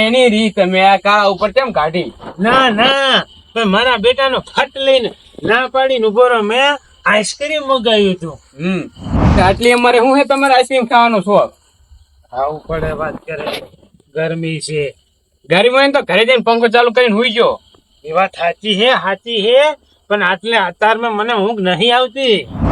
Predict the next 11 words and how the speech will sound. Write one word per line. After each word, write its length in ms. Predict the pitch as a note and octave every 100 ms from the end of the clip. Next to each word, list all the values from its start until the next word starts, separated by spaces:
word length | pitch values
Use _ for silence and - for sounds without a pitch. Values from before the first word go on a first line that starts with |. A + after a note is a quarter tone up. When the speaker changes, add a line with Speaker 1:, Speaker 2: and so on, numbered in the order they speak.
| - -
Speaker 1:
મોતીભાઈ, 400 | F#3+ G#3 A#3+ G#3+
અત્યારના 300 | A3 A3+ A3
છોકરાઓને 300 | A3 A3 G3+
તમારે 260 | G#3+ G#3 F3+
કશું 300 | G3 G3+ F3
ના 160 | E3
કહેવાય, 260 | C#3 C#3+ C3
કેમ 120 | E3 E3
કે 80 | D#3
તમારું 400 | D3 D3 D#3 D#3
મન 140 | D#3